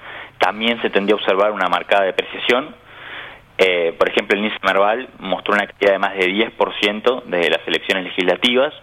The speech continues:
Eh, los precios de los bonos argentinos en dólares, tanto de lo que es legislación local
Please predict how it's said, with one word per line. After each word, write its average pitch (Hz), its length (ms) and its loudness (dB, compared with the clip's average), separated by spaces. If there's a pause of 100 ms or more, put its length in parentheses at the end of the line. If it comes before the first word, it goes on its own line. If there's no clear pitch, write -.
(640)
Eh, 80 280 -4
los 95 140 0
precios 110 320 2
de 98 80 2
los 92 80 2
bonos 104 240 0
argentinos 98 400 -4
en 92 100 -2
dólares, 110 400 4 (500)
tanto 92 320 2
de 92 360 2
lo 90 140 -2
que 98 60 -4
es 92 60 -6
legislación 95 580 -2
local 104 500 0